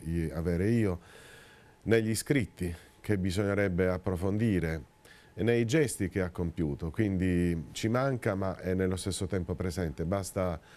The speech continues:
ascoltarlo, anche qui liberati dai pregiudizi. Eh, ci sono tanti stereotipi su Don Tonino che bisogna abbattere. Quello che dice Don Tonino però è fondamentale, cioè la pace è,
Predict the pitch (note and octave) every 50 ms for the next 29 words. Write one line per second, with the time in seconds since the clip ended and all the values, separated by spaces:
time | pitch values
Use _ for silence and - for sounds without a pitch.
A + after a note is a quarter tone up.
0 | - - - - F#2+ F2 - - A2 G#2+ G2 - - A2+ A#2+ A#2 A2 A2 G#2 G2+
1 | G2+ G2+ - G#2+ A2 F#2+ - A2+ G#2 - - A#2+ A2+ A2 - - - - - -
2 | - - - - F#2 F#2+ G2 F#2 G2+ G2+ G#2 G2+ F2 G#2 G2 F#2 - - G#2+ F#2
3 | F2+ D#2 F2 E2 D#2 E2+ E2 D#2 - - - D2 D2 - - - - - - -
4 | - - - - - - - - - - - - - - - F2 F2+ F2 - G#2+
5 | F#2 A2 A2 G2+ G2+ - A#2 A2 F#2+ - G#2 - - A#2 A2 G#2+ G#2+ G#2+ G#2 -
6 | G#2 F#2 D2+ F#2 F2 - F#2+ F#2 D#2+ F#2 G2 F2+ E2+ G#2+ F#2+ G2 F#2+ F2+ F2+ -
7 | F#2 F2 D#2 D#2+ E2+ F2+ F2 E2+ D#2+ C#2+ C#2+ C2+ C2+ - - D2+ C2+ C#2 - -
8 | C#3 C3 C#3 B2 C#3+ C#3 C3+ D3+ C#3+ - C#3+ A#2+ G#2+ A#2 A#2 A2+ - C3+ B2+ D3
9 | C#3 A#2 G2+ F2 G#2+ A2 A#2 A2+ - - G2 G2+ F#2+ F#2+ F#2 F#2 F2 E2+ F2+ G2
10 | F#2+ F#2+ F#2+ G2 G2 F#2+ F2+ A#2 G#2+ F#2+ F2 F2 F2 - A2+ F#2+ G2 G#2 F#2+ -
11 | A2+ B2 A#2+ A2+ A2 - G#2+ G2 F#2 F2+ - D#2+ G#2 A2+ G#2+ G#2+ G#2+ G2 F#2+ F#2
12 | - -